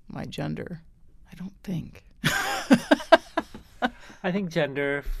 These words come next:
Speaker 2: for me has come up around dealing with the question of sexual politics generally.
Speaker 1: Yeah.
Speaker 2: Um, and yeah, I mean, in terms of lesbian and gay issues, gender has been important in different kinds of ways.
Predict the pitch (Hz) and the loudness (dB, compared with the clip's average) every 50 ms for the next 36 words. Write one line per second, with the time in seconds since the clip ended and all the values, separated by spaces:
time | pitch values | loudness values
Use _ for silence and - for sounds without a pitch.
0 | - - - - - 151 131 123 123 123 123 120 117 131 123 - - 139 123 117 | -4 -6 -6 -6 -6 -6 -6 -6 -6 -8 -8 -10 -10 -12 -14 -12 -10 -8 -8 -8
1 | - - - 120 113 113 110 107 107 104 104 98 95 - 107 104 98 98 110 107 | -10 -10 -12 -10 -8 -8 -8 -8 -8 -10 -12 -12 -14 -14 -12 -12 -12 -12 -12 -14
2 | 107 101 110 101 - - - - - 113 107 - - 117 110 101 - - 113 - | -14 -14 -14 -14 -14 -16 -14 -12 -12 -12 -12 -12 -14 -14 -14 -14 -14 -14 -16 -14
3 | - - 107 95 - 113 104 101 95 - 92 - - - - - - 107 107 104 | -14 -16 -18 -16 -14 -14 -12 -12 -14 -16 -18 -20 -20 -20 -20 -16 -14 -14 -12 -12
4 | 101 90 85 87 95 120 - - - - - 196 175 165 156 156 160 - - - | -14 -14 -14 -16 -16 -20 -20 -20 -14 -6 -4 -2 0 0 0 -2 -4 -8 -14 -20
5 | _ _ _ _ _ _ - 117 110 107 104 101 101 98 98 98 98 98 98 - | _ _ _ _ _ _ -16 -14 -12 -12 -10 -10 -12 -12 -12 -14 -14 -16 -18 -20
6 | - _ _ _ _ _ - 135 120 120 120 117 117 117 117 110 113 113 - 156 | -20 _ _ _ _ _ -16 -12 -10 -8 -8 -8 -10 -12 -14 -16 -18 -20 -20 -10
7 | 151 160 170 143 120 117 123 131 127 135 143 127 123 - 139 139 131 127 120 - | -6 -4 -4 -4 -4 -6 -8 -12 -12 -14 -14 -16 -14 -12 -10 -10 -10 -10 -10 -8
8 | 127 123 117 110 104 - - - _ _ _ _ _ _ - 180 190 269 269 151 | -6 -6 -6 -8 -12 -16 -20 -20 _ _ _ _ _ _ -20 -20 -20 -20 -14 -10
9 | 127 120 110 - 127 117 120 117 110 117 117 113 113 110 - - - 110 110 110 | -10 -10 -8 -8 -10 -10 -8 -8 -8 -8 -8 -8 -8 -10 -12 -12 -12 -12 -12 -12
10 | 107 107 104 101 - - - - 120 107 104 104 110 104 117 113 117 117 110 110 | -14 -14 -16 -18 -20 -20 -18 -14 -14 -12 -12 -12 -12 -14 -14 -14 -16 -16 -16 -16
11 | 107 104 - - 113 107 113 110 123 131 135 123 117 117 120 - - 127 120 - | -16 -16 -14 -14 -12 -12 -12 -14 -14 -14 -14 -12 -10 -10 -10 -10 -10 -12 -12 -12
12 | - - 127 127 131 131 - 151 139 151 156 170 220 240 - | -10 -8 -8 -8 -8 -8 -10 -10 -8 -8 -8 -8 -8 -10 -14